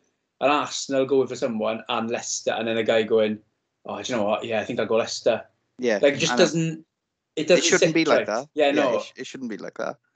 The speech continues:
Speaker 1: But,
Speaker 2: But
Speaker 1: you know, I, you look at
Speaker 2: how
Speaker 1: that,
Speaker 2: well
Speaker 1: well, you've seen
Speaker 2: Leicester
Speaker 1: the
Speaker 2: done
Speaker 1: training
Speaker 2: and how
Speaker 1: gear.
Speaker 2: bad Arsenal done that.
Speaker 1: Exactly, yeah. But you look at the training ground. I mean, that's what a lot of players say now, isn't it? It's like, you know, "Oh,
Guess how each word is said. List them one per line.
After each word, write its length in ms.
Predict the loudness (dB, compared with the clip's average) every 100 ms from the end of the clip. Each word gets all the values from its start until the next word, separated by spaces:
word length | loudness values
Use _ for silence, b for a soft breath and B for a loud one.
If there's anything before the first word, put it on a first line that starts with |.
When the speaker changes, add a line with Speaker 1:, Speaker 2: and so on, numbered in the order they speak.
| _ _ _ -6
Speaker 1:
But, 240 | -6 -2
Speaker 2:
But 140 | 0 2
Speaker 1:
you 60 |
know, 80 | 2
I, 120 | 2 0 -8 -20 _
you 100 | 2
look 160 | 2 4
at 40 | 2
Speaker 2:
how 80 |
Speaker 1:
that, 120 | 2 2
Speaker 2:
well 20 |
Speaker 1:
well, 140 | 0
you've 80 | 2
seen 20 |
Speaker 2:
Leicester 200 | 0 -2
Speaker 1:
the 160 | -4 -2
Speaker 2:
done 100 | -2
Speaker 1:
training 80 | -2
Speaker 2:
and 60 | -4
how 60 |
Speaker 1:
gear. 80 | -2
Speaker 2:
bad 160 | -4 -4
Arsenal 400 | -8 -10 -16 -12
done 240 | -12 -12
that. 160 | -16 -20 _ _ _ _ _ -18
Speaker 1:
Exactly, 400 | -4 -4 -4 -4
yeah. 160 | -4
But 120 | -2
you 80 | -2
look 100 | -2
at 80 | -4
the 60 | -2
training 320 | -2 -2 0
ground. 280 | 0 0 -2
I 20 |
mean, 140 | -2 -2
that's 200 | -4 -6
what 220 | -6 -4
a 60 | -2
lot 180 | 0
of 120 | -2 -6
players 500 | -4 -2 -4 -8 -4
say 160 | -4 -4
now, 100 | -6
isn't 160 | -4
it? 80 | -4
It's 140 | -2 -2
like, 160 | -2
you 60 | -2
know, 120 | 0
"Oh, 140 | 0